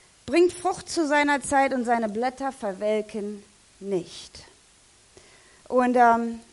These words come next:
ich möchte hier mal eben kurz, ähm, was vorlesen, weil es hat mich so ein bisschen an die Predigt, ähm, von letztem, äh, Mittwoch, Heiligabend erinnert, den, wo meine Mutter gepredigt hat über Dunkelheit und Licht.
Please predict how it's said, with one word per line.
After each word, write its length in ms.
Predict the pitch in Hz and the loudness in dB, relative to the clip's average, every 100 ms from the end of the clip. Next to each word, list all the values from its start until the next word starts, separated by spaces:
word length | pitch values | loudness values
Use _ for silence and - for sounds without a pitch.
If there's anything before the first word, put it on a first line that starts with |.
| _ _ - | _ _ -14
ich 120 | 226 | -2
möchte 280 | 294 349 359 | 0 0 -2
hier 160 | 302 | -2
mal 200 | 285 262 | -2 -2
eben 240 | - 285 269 | -2 -4 -6
kurz, 640 | - 302 277 - - - - _ _ _ _ _ _ - | -4 -2 -2 -4 -14 -16 -20 _ _ _ _ _ _ -8
ähm, 500 | 226 214 214 208 226 | -4 -4 -4 -8 -8
was 240 | 220 226 - | -8 -6 -8
vorlesen, 580 | - 285 277 262 233 | -6 -2 0 -2 -2
weil 120 | 233 240 | -2 -2
es 160 | 233 | -2
hat 140 | 285 - | -4 -2
mich 220 | 311 277 | -2 -2
so 120 | 285 | -4
ein 120 | 277 | -4
bisschen 360 | 262 285 - 269 | -4 -6 -6 -6
an 140 | - | -4
die 260 | 247 240 233 - - - | -4 -4 -6 -12 -20 -12
Predigt, 580 | - 294 277 226 - - | -4 -4 -4 -6 -14 -6
ähm, 340 | 220 226 214 | -2 -2 -2
von 320 | 202 - 240 226 | -8 -8 -6 -4
letztem, 680 | 233 240 - - 220 208 208 - _ _ _ _ _ | -4 -4 -8 -10 -8 -8 -12 -20 _ _ _ _ _
äh, 180 | 202 202 | -6 -4
Mittwoch, 560 | 214 311 277 254 247 - | -2 -4 -2 0 0 0
Heiligabend 580 | 262 240 208 269 294 | 0 2 2 2 0
erinnert, 560 | 233 220 220 220 226 208 | -2 -4 -4 -4 -6 -6
den, 260 | 220 220 - - - | -6 -6 -8 -14 -14
wo 180 | 220 233 | -8 -4
meine 240 | 226 226 | -2 -2
Mutter 300 | 233 294 294 | -2 -2 -2
gepredigt 640 | 233 226 - 233 214 202 233 | -4 -4 -6 -6 -6 -6 -2
hat 180 | 233 | -2
über 220 | 240 233 233 | -2 0 2
Dunkelheit 680 | 214 294 285 247 226 220 | 2 -2 -2 -2 0 0
und 220 | 202 196 185 | -2 -4 -4
Licht. 520 | 175 - - - | -6 -8 -16 -18